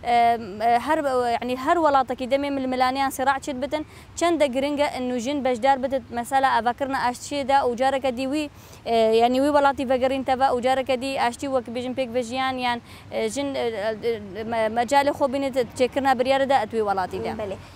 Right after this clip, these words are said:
Speaker 2: اه، شيرين خان، تو شوي گەلێک کۆنفەرەنسە و دەبێژن تا گەلێک خزمەتە یا شنێکە. السەر هەندێ ڕان نوها وەکو ئامنسانن تو خوێندکاری ئەلزانکۆ ئەمریکی. ئەم دخوازن تو بچێک ژمارە بەحسا سەرکەفتنە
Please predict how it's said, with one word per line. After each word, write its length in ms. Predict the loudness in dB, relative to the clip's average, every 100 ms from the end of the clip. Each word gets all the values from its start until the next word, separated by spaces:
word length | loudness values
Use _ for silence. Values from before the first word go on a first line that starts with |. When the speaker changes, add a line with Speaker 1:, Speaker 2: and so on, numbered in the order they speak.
| -10
Speaker 2:
اه، 320 | -4 -2 -2 -4
شيرين 400 | -6 -4 -2 0
خان، 220 | 0 0 -2 -8 -18 -18 -18 -20 -20 -20 -18 -14 -8
تو 80 | -8
شوي 260 | 0 2 4 4
گەلێک 260 | 4 2 -2
کۆنفەرەنسە 800 | -6 -6 -4 -2 -2 -6 -4 -2 -2 -4
و 40 | -4 -2 -2 -4 -8 -8
دەبێژن 440 | -4 -4 -4 -4 -4 -2
تا 120 | -2 0 -2 -2
گەلێک 240 | 0 -2 -4
خزمەتە 560 | -8 -4 -4 -2 0 0 0 -4
یا 80 | -4 -6
شنێکە. 440 | -8 -8 -8 -8 -10 -14 -14 -8
السەر 280 | -6 -2 -2 0
هەندێ 220 | -4 -2 -2
ڕان 160 | -4 -6
نوها 240 | -8 -4 -2
وەکو 180 | -2 -4 -6
ئامنسانن 540 | -6 -8 -4 -2 -2 -4
تو 60 | -10
خوێندکاری 640 | -6 -6 -6 -4 -2 -2 -4 -6
ئەلزانکۆ 580 | -10 -6 -6 -6 -2 -2
ئەمریکی. 480 | -2 -6 -8 -6 -4 -4 -8 -16 -6
ئەم 120 | -4 -4
دخوازن 340 | -4 -4 -4 -10
تو 60 | -12
بچێک 240 | -6 -6 -8
ژمارە 260 | -8 -4 -4
بەحسا 260 | -6 -6 -4 -4
سەرکەفتنە 600 | -6 -8 -8 -12 -6 -4